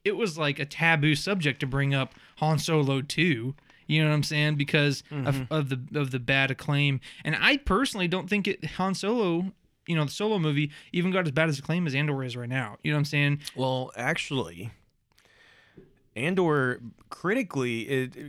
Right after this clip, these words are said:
Speaker 2: is, is doing very, very
Speaker 1: Well,
Speaker 2: well.
Speaker 1: critically, yeah, true,
Speaker 2: Andor
Speaker 1: true.
Speaker 2: is being praised by critics.
Speaker 1: Yeah,
Speaker 2: Um,
Speaker 1: true.
Speaker 2: saying a, a, lots of places saying it's the best Star Wars we've gotten in a long, long time.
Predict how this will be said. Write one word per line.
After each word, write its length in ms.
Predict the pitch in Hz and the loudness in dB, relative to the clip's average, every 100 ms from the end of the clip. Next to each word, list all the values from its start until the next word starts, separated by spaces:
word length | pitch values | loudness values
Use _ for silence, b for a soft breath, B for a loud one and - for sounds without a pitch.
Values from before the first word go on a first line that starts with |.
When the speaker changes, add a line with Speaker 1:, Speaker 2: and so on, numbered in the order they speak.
| 139 - | -16 -12
Speaker 2:
is, 420 | 156 147 131 120 | -4 -2 -2 -4
is 240 | 143 123 | -4 -4
doing 260 | 113 135 127 | -2 -2 -2
very, 340 | 107 135 151 123 | -2 0 2 2
very 160 | 156 | 0
Speaker 1:
Well, 80 | 104 | 2
Speaker 2:
well. 180 | 127 185 | 2 4
Speaker 1:
critically, 400 | 226 139 - 110 | 2 0 -4 -8
yeah, 340 | 120 110 110 | -4 -4 -6
true, 220 | 113 135 | -6 -2
Speaker 2:
Andor 360 | 156 180 170 156 | 0 2 2 2
Speaker 1:
true. 220 | 139 127 | 0 0
Speaker 2:
is 200 | 123 120 | -2 -4
being 220 | 117 123 110 | -6 -8 -8
praised 460 | - 156 165 - | -2 0 0 -2
by 120 | 101 | -8
critics. 600 | 87 110 71 - - - - | -10 -10 -10 -10 -12 -12 -4
Speaker 1:
Yeah, 540 | 151 131 110 117 107 | 0 0 -2 -4 -4
Speaker 2:
Um, 80 | 104 | -4
Speaker 1:
true. 140 | 120 | -4
Speaker 2:
saying 500 | 107 143 131 123 117 - | -4 -2 -2 -2 -4 -6
a, 80 | 110 85 | -6 -6
a, 60 | |
lots 440 | 110 110 135 190 - | -6 -2 -2 -2 -4
of 80 | - | -10
places 280 | 120 98 - | -8 -8 -8
saying 260 | 120 104 | -8 -8
it's 180 | 101 - | -8 -10
the 100 | 113 | -6
best 340 | 117 107 - - - | -4 -4 -6 -12 -14
Star 260 | - 110 | -6 -4
Wars 420 | 104 101 98 95 - _ _ _ _ _ _ _ _ _ _ | -4 -6 -8 -10 -16 _ _ _ _ _ _ _ _ _ _
we've 260 | 120 120 107 | -8 -6 -4
gotten 300 | 113 82 101 | -4 -4 -8
in 60 | |
a 20 | |
long, 360 | 98 104 101 101 | -8 -8 -8 -8
long 200 | 95 90 | -10 -12
time. 360 | - 110 107 | -12 -10 -10